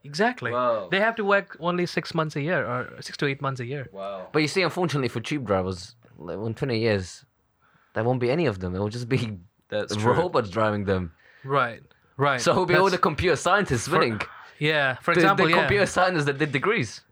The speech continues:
Speaker 1: That's true. In Singapore, there are no, uh, most of the, uh, tubes, they don't have drivers.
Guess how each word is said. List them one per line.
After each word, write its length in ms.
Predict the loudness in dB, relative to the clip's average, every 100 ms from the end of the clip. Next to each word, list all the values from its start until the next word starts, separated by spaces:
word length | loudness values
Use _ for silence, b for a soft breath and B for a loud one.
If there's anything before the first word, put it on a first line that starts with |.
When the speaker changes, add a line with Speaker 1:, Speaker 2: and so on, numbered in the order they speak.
| _
Speaker 1:
That's 160 | -6 -2
true. 240 | 0 0
In 140 | -2 -4
Singapore, 340 | -4 0 2
there 160 | 4 2
are 120 | 2
no, 340 | 2 2 0 -8 _ -16
uh, 80 | -6
most 320 | -2 -2 -2
of 80 | -4
the, 320 | -4 -4 -6 B B B B B -6
uh, 100 | -4
tubes, 520 | 2 2 2 -2 -8 -12 _
they 80 | -2
don't 160 | -2 -2
have 160 | -4
drivers. 480 | -4 -6 -8 -14